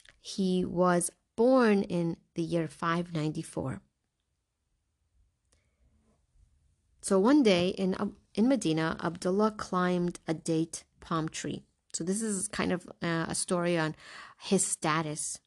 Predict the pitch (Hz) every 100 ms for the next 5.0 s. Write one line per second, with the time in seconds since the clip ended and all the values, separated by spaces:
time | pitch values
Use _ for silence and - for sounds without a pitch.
0 | - 165 - _ - 175 170 185 180 170
1 | 165 175 165 160 - - _ _ _ _
2 | _ - 302 - - - - _ _ _
3 | _ 202 190 190 190 - 208 202 202 -
4 | 262 302 339 208 196 - 190 170 180